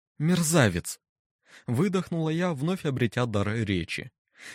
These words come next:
Теперь я начала сомневаться, случайно ли его лишилась.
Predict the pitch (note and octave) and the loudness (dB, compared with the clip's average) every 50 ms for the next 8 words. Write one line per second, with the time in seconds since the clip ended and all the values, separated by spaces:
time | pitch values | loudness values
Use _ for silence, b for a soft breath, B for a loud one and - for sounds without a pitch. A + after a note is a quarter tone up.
0 | B _ - G#2+ - G#2+ A2+ A#2+ A#2 A2+ A#2 A2 - B2+ A#2+ B2 A#2+ - B2+ A#2 | B _ -2 4 6 6 6 6 6 4 2 2 0 0 0 -2 -2 -2 -2 -2
1 | C3 C3+ C#3 D3 D#3+ D3+ C#3+ - - - - B B B B - - D#3 D3+ - | 0 0 0 0 0 -2 -2 -4 -6 -8 -10 B B B B -6 0 2 2 2
2 | - F#3+ F#3+ F#3 F3 F3 E3 D3 C#3 B2+ A#2+ A2+ G2+ G#2+ G#2+ G2+ A2+ A2+ - - | 2 -2 -2 -2 0 0 0 0 2 2 2 2 2 2 2 2 0 -2 -2 -4
3 | B2+ G#2 F2+ D#2 - - - - - | -4 -4 -4 -4 -6 -8 -12 -16 -18